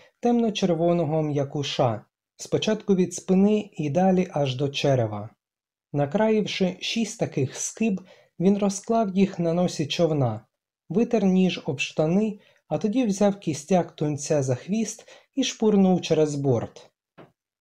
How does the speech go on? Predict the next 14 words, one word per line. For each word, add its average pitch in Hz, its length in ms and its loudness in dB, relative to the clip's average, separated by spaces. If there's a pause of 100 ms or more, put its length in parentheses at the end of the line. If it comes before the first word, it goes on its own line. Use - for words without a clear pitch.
(180)
«Мабуть, 147 600 -2 (200)
цілого 220 440 0
кусня 202 480 0
я 185 140 4
не 180 160 6
з'їм», 147 540 -4 (480)
мовив 143 380 0
він 190 400 2 (100)
потому 202 600 0
і 202 80 0
розрізав 175 680 2
одну 180 320 2
скибу 151 440 -2
навпіл. 117 600 0